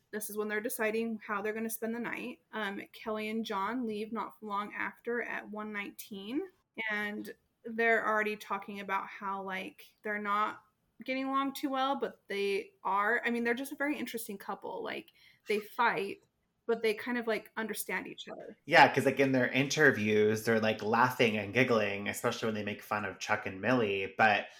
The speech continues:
Speaker 2: when they're
Speaker 1: Mm-hmm.
Speaker 2: racing and the stakes are high and the stress kicks in, they're, like, kinda awful to each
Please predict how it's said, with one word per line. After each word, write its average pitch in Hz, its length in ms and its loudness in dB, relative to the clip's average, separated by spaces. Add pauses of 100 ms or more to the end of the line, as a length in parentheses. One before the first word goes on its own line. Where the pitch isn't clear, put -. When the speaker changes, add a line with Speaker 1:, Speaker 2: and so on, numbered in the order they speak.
(200)
Speaker 2:
when 123 200 4
they're 113 260 6
Speaker 1:
Mm-hmm. - 40 -6
Speaker 2:
racing 117 540 4
and 107 140 0
the 107 220 0
stakes 135 380 2
are 127 80 8
high 110 260 8
and 101 120 -2
the 107 60 -6
stress 127 400 2
kicks - 360 0
in, 98 360 -2
they're, 107 220 0
like, 110 340 -2 (180)
kinda 180 180 4
awful 127 420 0
to - 160 -8
each 139 180 4